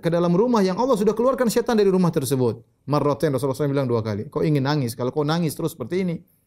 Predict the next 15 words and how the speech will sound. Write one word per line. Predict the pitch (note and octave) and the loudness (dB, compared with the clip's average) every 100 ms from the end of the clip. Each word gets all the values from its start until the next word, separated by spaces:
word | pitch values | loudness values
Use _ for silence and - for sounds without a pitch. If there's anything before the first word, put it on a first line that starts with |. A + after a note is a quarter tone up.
| _ _ _ C3 | _ _ _ -4
ya, | D#3+ | -2
maka | D3 D3 | -2 -2
syaitan | D#3 D#3+ F3 | -2 -4 -6
akan | E3 E3 D#3+ | -4 -4 -2
Allah | E3 E3+ | -2 0
masukkan | E3 F3+ G3 E3+ | 0 -2 -4 -4
ke | D3 | -2
dalam, | D3+ F#3+ - - _ _ _ - | 0 -2 -4 -12 _ _ _ -6
eh, | D3+ D3+ | -2 0
rumah | E3 F3 | 2 0
tersebut | D#3+ C#3+ G3+ G3 | 0 0 0 0
padahal | F3+ F#3+ D3+ | 0 0 -2
Allah | E3+ F3+ | -2 -2
sudah | E3 D#3 | -2 0
mengeluarkannya. | D3 C#3 C#3 B2 C3 A#2 A#2 A2+ A#2 - | 0 0 0 -2 -2 0 0 -2 -6 -18